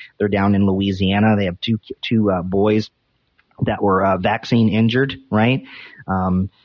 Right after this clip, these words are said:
and they're like, "We are not going that route." And we've done tremendous things already for their life, blew their minds. And they said, "You know what? We're changing our careers because we wanna learn this and help other families recover from this, but not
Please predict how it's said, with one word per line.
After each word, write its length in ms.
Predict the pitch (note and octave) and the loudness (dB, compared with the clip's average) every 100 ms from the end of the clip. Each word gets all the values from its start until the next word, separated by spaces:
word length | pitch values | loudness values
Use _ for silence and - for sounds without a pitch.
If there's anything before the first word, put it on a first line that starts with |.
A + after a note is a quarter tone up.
| _ _ _ _ _ - | _ _ _ _ _ -6
and 320 | C3 C3 B2 | -2 2 2
they're 120 | B2+ | 2
like, 200 | B2+ G2 | 2 -2
"We 180 | G#2 C3+ | -2 -2
are 40 | A2 | 0
not 240 | G#2+ A2+ | -2 0
going 240 | B2 B2+ | 2 2
that 180 | B2+ C3 | 2 2
route." 380 | B2 B2+ D3 D#3 - | 0 2 2 -2 -8
And 160 | G#2+ G#2+ | -2 0
we've 160 | A2+ G#2+ | 0 0
done 180 | G#2 | -2
tremendous 640 | G2+ - F#2 A#2 C3+ C3+ - | -2 -2 0 2 2 0 0
things 260 | B2+ B2 | 2 2
already 300 | A2+ A#2+ B2 | 2 2 0
for 160 | A2+ G2+ | 0 0
their 160 | A#2 | 2
life, 240 | A#2 A#2 A#2 - | 2 0 -2 -2
blew 160 | A#2+ | 0
their 100 | A#2+ | 2
minds. 380 | A#2 A#2 A#2 A2+ | 2 4 2 2
And 100 | G#2+ | 2
they 80 | A#2 | 2
said, 160 | - G2 | 0 0
"You 120 | G#2+ | 2
know 160 | A2+ | 4
what? 180 | B2 B2 | 2 2
We're 160 | G#2 B2 | 0 0
changing 480 | - A2 G2 F#2 F2+ | 0 -2 -2 -2 -4
our 140 | E2 - | -6 -8
careers 480 | F2+ D#2+ C#2 - - _ | -8 -6 -10 -14 -20 _
because 300 | G2+ F#2+ F#2+ | -8 -4 -2
we 100 | G#2 | 0
wanna 260 | G#2 G2 F#2 | 2 2 2
learn 280 | F#2 F#2+ F#2+ | 0 2 2
this 180 | F#2+ - | 0 0
and 80 | |
help 200 | F#2 F#2 - | -2 -2 -2
other 240 | A#2 A#2+ | 0 0
families 600 | G#2+ - F2 E2 D#2 D2 F2+ | 0 -2 -4 -6 -6 -8 -8
recover 380 | - G2+ F#2 | -6 -4 -4
from 160 | F2+ F2 | -6 -6
this, 180 | E2 F2 | -4 -6
but 140 | - | -4
not 240 | G#2 A2+ | -2 -2